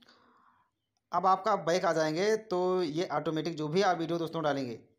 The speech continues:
तो देख सकते हैं यहाँ पे जो मैंने कनेक्ट किया था यहाँ पे पेज पे दिख रहा होगा, महाकाल करके दिख रहा होगा, तो ये मेरा कनेक्ट यहाँ पे हो चुका है। तो आपको भी दोस्तों यहाँ पे दिख जाएगा, कनेक्ट हो जाएगा, तो आपको यहाँ पे दिख जाएगा। तो इस तरीके से जो Facebook को Instagram से कनेक्ट कर सकते हैं ताकि आपके रील भी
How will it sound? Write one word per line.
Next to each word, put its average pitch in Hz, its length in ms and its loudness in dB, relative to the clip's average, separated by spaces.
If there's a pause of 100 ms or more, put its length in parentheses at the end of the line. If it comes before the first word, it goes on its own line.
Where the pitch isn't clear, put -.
(480)
तो 160 60 -4
देख 196 140 2
सकते 208 200 -2
हैं 185 40 2
यहाँ 175 120 0
पे 208 100 0
जो 180 100 2
मैंने 180 160 0
कनेक्ट 190 280 -2
किया 160 140 2
था 180 80 0
यहाँ 160 260 -2
पे 190 120 -2
पेज 170 260 -2
पे 180 80 -2
दिख 156 140 -2
रहा 151 120 2
होगा, 160 180 2
महाकाल 147 420 -2
करके 143 180 -4
दिख 135 140 -6
रहा 131 80 0
होगा, 139 160 -2 (300)
तो 147 60 -4
ये 190 140 2
मेरा 165 220 2
कनेक्ट 143 280 -2
यहाँ 127 120 -4
पे 151 100 -6
हो 139 160 -6
चुका - 180 -12
है। 110 80 -10
तो 131 120 -4
आपको 151 240 0
भी 165 100 -4
दोस्तों 160 280 -6
यहाँ 151 120 -2
पे 160 100 -4
दिख 147 140 -4
जाएगा, 143 240 0
कनेक्ट 151 240 -2
हो 143 60 -2
जाएगा, 143 200 0
तो 180 100 -4
आपको 160 200 -2
यहाँ 123 180 -4
पे 170 120 -8
दिख 156 160 -4
जाएगा। 104 280 -8 (380)
तो 180 80 0
इस 233 160 2
तरीके 170 300 0
से 170 180 0 (240)
जो 165 100 -2
Facebook 160 360 -4
को 175 220 -4
Instagram 139 520 -4
से 156 100 -6
कनेक्ट 135 220 -8
कर 135 60 -4
सकते 131 280 -8
हैं 170 80 -10
ताकि 127 260 -4
आपके 127 320 -8
रील 131 180 -6
भी 165 220 -8